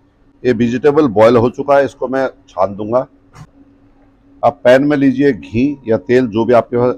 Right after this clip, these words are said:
available हो। इसमें डालिए दो लाल मिर्च, जीरा,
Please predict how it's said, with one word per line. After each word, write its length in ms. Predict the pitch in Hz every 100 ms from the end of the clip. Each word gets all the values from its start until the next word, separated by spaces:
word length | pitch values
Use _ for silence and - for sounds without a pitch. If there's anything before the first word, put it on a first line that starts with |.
| 92
available 360 | 87 104 113
हो। 180 | 113 131 - _ _ _ _ _ _ -
इसमें 200 | - 120
डालिए 300 | 120 131 127
दो 180 | 113 120
लाल 280 | 107 107
मिर्च, 300 | 110 120 - - - - - - _ _
जीरा, 400 | 80 90 113 131